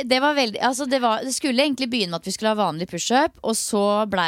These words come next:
det push-up med klapp, for det var litt gøy siden vi hadde strikk, og så ble det Superman push-up, som vi alle ble enige om at vi skulle øve litt på hver dag på ferie. Så hvis noen har lyst til å henge seg på, Superman push-up. Veldig gøy.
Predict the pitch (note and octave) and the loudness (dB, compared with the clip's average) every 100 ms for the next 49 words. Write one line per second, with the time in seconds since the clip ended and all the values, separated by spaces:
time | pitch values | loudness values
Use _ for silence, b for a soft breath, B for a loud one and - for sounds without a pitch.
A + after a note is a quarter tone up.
0 | E3 F#3+ F#3+ F3 F#3 F#3+ A#3 D4+ - - | -2 -2 -2 -2 -2 2 4 4 0 -2
1 | G#3+ F#3+ G3 F#3+ F#3+ G3 G3 F#3+ F3 F#3 | 0 0 0 0 2 2 0 -2 -2 -4
2 | - C#4 - - G#3+ - - E3 E3 D3+ | 0 0 -2 -4 -2 -2 0 0 2 0
3 | C3 D#3+ D3+ C3 D3 C#3+ E3 A3+ C4 - | 0 -4 -4 -4 -6 -4 -2 2 0 0
4 | G3+ G#3 G#3+ E3 D3 F3+ F3 D3+ F3+ B3+ | -2 0 0 0 0 0 0 0 2 2
5 | C4 F#3+ F3+ - A3 F#3 D3+ E3+ F3+ A#3 | 0 -4 -6 -2 0 2 0 -2 0 -2
6 | - - - D#4 F#4 E4+ b b b b | -4 -12 2 4 4 -4 b b b b
7 | b _ _ _ _ - F#3 D#3 C3 D3+ | b _ _ _ _ -2 0 0 -2 -4
8 | C#3+ C2+ - _ _ _ b b b - | -4 -4 -8 _ _ _ b b b -2
9 | B3+ C4+ C#4 C4 C4 B3 B3+ A#3+ C4+ A3 | 2 2 2 2 2 4 2 2 0 2
10 | A#3+ - C#4+ F4+ - G#3 - D#3+ D3+ D3 | 0 2 0 0 -2 -4 -2 -2 -2 -2
11 | - C#3+ - G#3+ B3+ A#3+ E3 D3+ - | -4 -6 -6 0 2 2 0 -2 -4